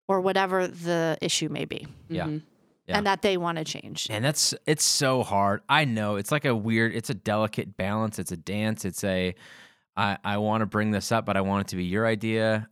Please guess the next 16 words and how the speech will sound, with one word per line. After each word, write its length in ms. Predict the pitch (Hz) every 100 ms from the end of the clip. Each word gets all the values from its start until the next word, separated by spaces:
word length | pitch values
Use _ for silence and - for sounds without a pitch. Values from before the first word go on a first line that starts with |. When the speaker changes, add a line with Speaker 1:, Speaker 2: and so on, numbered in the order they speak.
| -
Speaker 2:
I, 120 | 104
you 160 | 98 107
know, 340 | 101 101 101
I, 360 | - 98 95 90 - 92
I 80 | 95
care 500 | - 113 110 110 76
too 220 | - 120
much 200 | 107 -
about 280 | 87 95 85
you 100 | 104
to 120 | 95 -
kinda 320 | - 101 95 95
continue 460 | - 95 101 101
to 100 | 98
watch 340 | 92 90 95 -
you 240 | 95 92